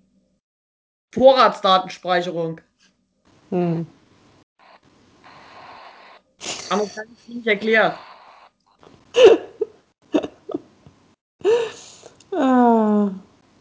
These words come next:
Speaker 1: Es trifft hin und wieder mal auf.
Speaker 2: Es tritt hin
Speaker 1: Ja,
Speaker 2: und wieder mal
Speaker 1: ein. Es tritt hin und wieder mal ein.
Speaker 2: Oh, weißt du, was mich ankotzt? Diese verschissene Delta-Variante, ey. Es, ich, es kann doch alles nicht wahr sein.
Speaker 1: Was ist denn Delta?
Speaker 2: Gott.
Speaker 1: Wo kommt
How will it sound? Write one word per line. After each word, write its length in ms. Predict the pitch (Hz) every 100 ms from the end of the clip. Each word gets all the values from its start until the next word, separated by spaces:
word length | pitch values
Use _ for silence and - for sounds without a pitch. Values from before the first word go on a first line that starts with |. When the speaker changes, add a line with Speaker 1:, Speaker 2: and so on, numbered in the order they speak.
| _ _ _ _ _ _ _ -
Speaker 1:
Es 140 | 165 -
trifft 280 | 247 262 277
hin 140 | 262
und 100 | 247
wieder 140 | 262
mal 180 | 226 202
auf. 240 | 233 214 - _ _ - _ _ _ _ _ _ - -
Speaker 2:
Es 140 | 196 -
tritt 240 | 233 220
hin 120 | 220
Speaker 1:
Ja, 80 | 196
Speaker 2:
und 80 | 202
wieder 120 | 214
mal 80 | 202 196
Speaker 1:
ein. 140 | 202 - _ _ _ _ _ -
Es 240 | 175 - -
tritt 320 | 240 240 -
hin 220 | 226 214
und 80 | 202
wieder 160 | 214
mal 160 | 196 180
ein. 360 | 202 185 156 - _ _ -
Speaker 2:
Oh, 60 |
weißt 480 | 240 233 202 226 220
du, 60 | 226
was 100 | 220
mich 160 | 202
ankotzt? 320 | 196 220 214 208
Diese 180 | 202
verschissene 1700 | 208 214 - - - - - - - - - - - 214 214 220 208
Delta-Variante, 840 | 208 196 208 196 185 180 185 175
ey. 220 | 170 180
Es, 200 | 185 -
ich, 120 | 208 208 - - - -
es 220 | 214 - -
kann 160 | 254
doch 100 | 247
alles 240 | 202 202 208
nicht 180 | 185 180
wahr 220 | 185 185
sein. 320 | 175 175 165 _ _ _ _ -
Speaker 1:
Was 60 |
ist 80 | 370
denn 100 | 277
Delta? 280 | 247 214 202
Speaker 2:
Gott. 80 | 185
Speaker 1:
Wo 60 | 185
kommt 180 | 196